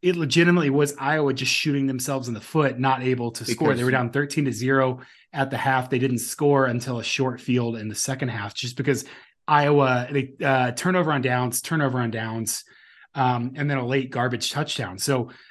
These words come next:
Speaker 1: that, that game right there is a hundred percent Iowa couldn't even function on offense, and they still were able to move the ball. They just couldn't, they just couldn't, you know, twist the knife at all or, or
Speaker 2: It, it's,
Speaker 1: capitalize
Speaker 2: it's
Speaker 1: on scoring opportunities.
Speaker 2: Iowa being Iowa is essentially what that was. Um,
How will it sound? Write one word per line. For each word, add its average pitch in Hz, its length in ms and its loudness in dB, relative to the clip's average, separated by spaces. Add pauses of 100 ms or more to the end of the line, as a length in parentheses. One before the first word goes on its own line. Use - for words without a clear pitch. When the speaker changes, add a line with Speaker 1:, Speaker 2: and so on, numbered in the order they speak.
(120)
Speaker 1:
that, 147 240 -4
that 175 160 2
game 202 180 2
right 139 120 2
there 180 180 2
is 151 80 2
a 127 40 -2
hundred 185 280 -4
percent 170 360 0
Iowa 151 360 0 (340)
couldn't 175 160 4
even 135 180 0
function 143 380 0
on 120 100 0
offense, 135 380 0
and 120 60 -4
they 117 40 -4
still 175 200 -2
were 143 100 2
able 120 100 -2
to 107 80 -6
move 127 220 -2
the 131 80 -6
ball. 143 340 4
They 127 80 -2
just 123 160 -4
couldn't, 123 300 -2
they 127 80 -4
just 123 160 -6
couldn't, 120 360 -2 (120)
you 147 100 -4
know, 131 100 -4
twist 135 260 -6
the 120 60 -6
knife 127 220 -2
at 113 80 -8
all 110 180 -6
or, 117 140 -8
or 131 160 -10
Speaker 2:
It, 123 160 0
it's, 131 160 -6
Speaker 1:
capitalize 117 360 -6
Speaker 2:
it's 110 100 -8
Speaker 1:
on 110 100 -10
scoring 117 240 -8
opportunities. 107 640 -12 (680)
Speaker 2:
Iowa 127 320 6
being 104 220 2
Iowa 78 500 -2
is - 100 -10
essentially 95 380 2
what 82 140 -2
that - 120 -2
was. - 220 -10 (680)
Um, 101 500 4